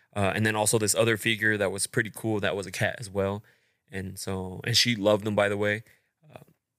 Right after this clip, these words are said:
so, you know what I mean? Like, I pay attention to a little things. Maybe that's a way I, I communicate as well, like, showing, like, "Hey, I like you." So I, I can see that. But then,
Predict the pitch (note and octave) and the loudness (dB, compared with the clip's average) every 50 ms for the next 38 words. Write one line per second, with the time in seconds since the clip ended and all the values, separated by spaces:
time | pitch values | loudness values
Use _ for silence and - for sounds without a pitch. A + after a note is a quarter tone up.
0 | _ _ _ _ _ _ _ _ _ - - A2 A2 B2 C3+ C#3 C#3 C#3 C#3+ C#3 | _ _ _ _ _ _ _ _ _ 2 4 4 4 4 4 4 4 4 2 2
1 | D3 D3 B2+ A2 - G#2+ A2+ G#2+ - B2 A#2 A2 - - A#2 A2 A2 - - F#2+ | 0 -2 -2 -2 0 0 -2 0 0 -2 -2 -2 0 -2 -4 -4 -4 2 4 4
2 | G2 G2 G#2+ G#2 G2+ F#2+ - G#2+ A2 A2+ - A2 G#2+ A#2 A#2 G#2+ G#2 G2+ G#2 - | 4 6 4 2 0 2 2 0 0 0 0 0 0 0 2 2 2 2 2 0
3 | - A2+ G#2+ A2+ A#2+ B2 A#2 - G#2 A2 A2+ - - A2 A2+ A2+ A2+ A#2 A#2+ - | -2 -4 0 2 2 2 2 2 2 0 0 0 -2 -2 -2 -2 -2 -4 -6 -12
4 | _ _ _ - - B2+ A#2+ B2+ C3 C3 - C#3 B2+ G#2+ - G#2 G#2+ A2 A#2+ B2 | _ _ _ -6 -2 0 2 2 0 0 0 -2 -2 -2 -2 -4 -2 0 0 2
5 | A#2+ G#2+ F#2 F#2+ - G#2+ G#2+ G#2 G2+ G2 F2+ - G#2 B2+ C3+ B2+ G#2 G#2+ - _ | 2 0 -2 -4 -4 -4 -4 -4 -4 -6 -6 -6 -6 -6 -6 -6 -8 -10 -12 _
6 | - A#2+ A#2+ C3 C3 B2+ - - F#2+ F#2 F#2+ _ _ _ _ _ _ _ - - | -8 -6 -4 -4 -4 -6 -6 -8 -8 -8 -8 _ _ _ _ _ _ _ 0 4
7 | A#2+ G#2+ G2 - G2 G2+ - A2+ B2 A#2 - A2+ G2+ - - A#2+ A2+ G2+ F2+ G2+ | 4 6 6 4 2 0 0 0 -2 -2 -2 -2 0 0 0 0 -2 -2 0 0
8 | G2+ G#2 A#2 C3 - - - _ _ _ _ _ _ - - A#2 - - B2 B2+ | 2 2 0 -2 -6 -12 -20 _ _ _ _ _ _ 0 0 0 2 4 2 2
9 | B2+ A#2 G#2+ F#2 E2 | 4 2 2 0 -2